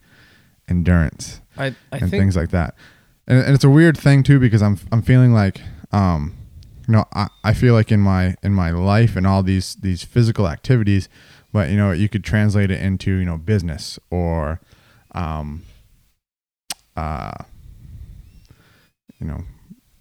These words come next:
Speaker 1: a million other things that I'm not thinking about right now.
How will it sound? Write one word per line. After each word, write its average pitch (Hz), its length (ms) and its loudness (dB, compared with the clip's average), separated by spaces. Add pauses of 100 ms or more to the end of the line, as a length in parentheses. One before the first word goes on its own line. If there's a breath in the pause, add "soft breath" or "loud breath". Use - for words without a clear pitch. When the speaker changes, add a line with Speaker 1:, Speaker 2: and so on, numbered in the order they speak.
(580)
Speaker 1:
a 92 60 -6
million 98 280 0
other 78 180 -4
things 80 260 -8
that 78 100 -6
I'm 82 140 -6
not 80 220 -8
thinking 82 320 -8
about 78 220 -10
right 73 140 -8
now. 73 240 -8